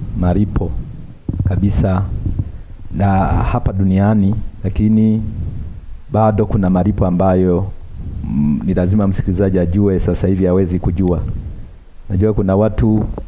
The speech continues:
sasa wanajifariji, eh, kwa sasa hivi, lakini lazima tujue kwamba dhambi ina malipo, na moja ya jambo ambalo nataka niliseme ni kule kutengwa na Mungu,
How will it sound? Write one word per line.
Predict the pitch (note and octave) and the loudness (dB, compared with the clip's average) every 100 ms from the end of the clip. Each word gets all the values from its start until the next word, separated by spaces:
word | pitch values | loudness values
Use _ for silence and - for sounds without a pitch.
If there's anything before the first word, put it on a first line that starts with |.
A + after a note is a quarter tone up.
| - - - | -14 -12 -6
sasa | - G2+ | -2 2
wanajifariji, | G#2 G2 G2 - G2 G#2+ F2+ F2+ - - - - - - - - - - - - | 2 4 2 2 2 2 0 0 -2 -4 -8 -10 -16 -18 -18 -14 -14 -14 -6 0
eh, | F#2 A2+ | 2 2
kwa | - G2+ F2 | 2 0 2
sasa | G2 F2 F#2+ | 0 2 2
hivi, | G#2 G2 F2 D2+ - - - - - - F#2+ | 2 2 0 -2 -6 -10 -18 -20 -20 -12 -6
lakini | G2+ A#2 | 0 2
lazima | G2+ G2 A2 G2+ | 2 2 2 2
tujue | F#2+ G2 G#2 | 2 2 2
kwamba | G2+ G2+ G2 F#2+ G2+ F#2 - - - - | 2 2 2 2 0 -4 -12 -10 -8 -4
dhambi | F2+ G#2 G#2+ G#2+ G#2+ G#2+ | 0 2 4 4 4 4
ina | E2+ G2 F#2 F2+ | 2 2 2 2
malipo, | F2+ G#2 - F#2 | 2 2 0 2
na | F#2+ F#2+ F#2+ F#2+ F#2+ - - - - - - G#2+ | 2 4 4 2 -2 -10 -16 -18 -20 -20 -6 0
moja | A#2 A#2 | 2 4
ya | G#2 | 4
jambo | A#2 A2+ | 2 4
ambalo | G#2+ A2+ A2 | 4 4 4
nataka | G2 - A#2 | 2 0 0
niliseme | G2+ F2+ F2+ A2 G#2 | 2 2 0 2 2
ni | F#2+ F#2+ F#2 E2+ - | 2 2 2 0 -4
kule | - G#2+ | 0 2
kutengwa | G2 - - G#2 G2+ G2+ F#2 | 2 0 0 2 2 2 2
na | F2+ | 2
Mungu, | F#2+ G2 F#2+ E2+ E2 | 2 2 2 0 -2